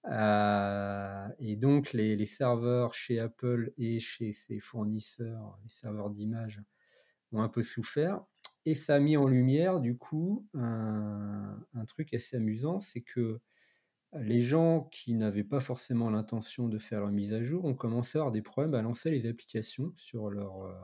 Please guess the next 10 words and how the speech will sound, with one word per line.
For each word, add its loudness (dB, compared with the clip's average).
leur -12
version -6
courante -2
d'O 0
S 0
dix, -6
par -12
exemple -6
Catalina. -8
Heu, 0